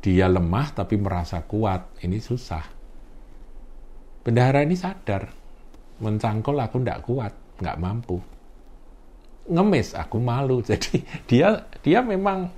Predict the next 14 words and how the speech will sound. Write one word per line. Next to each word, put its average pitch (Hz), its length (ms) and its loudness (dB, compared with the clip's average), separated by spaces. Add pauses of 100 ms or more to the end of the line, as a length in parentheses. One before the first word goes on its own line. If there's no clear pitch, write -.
(340)
tahu 440 400 4
itu 180 160 6
kelemahan 160 480 6
dia. 131 480 -2
Dia 127 240 0
punya 110 400 -2
kekurangan 95 560 -4
kelemahan. 80 560 -8 (1040)
Tetapi 170 640 8
ayat 131 320 6
yang 113 160 2
keempat, 110 720 -4
Saudara, 85 560 -4 (460)
diawali 95 500 2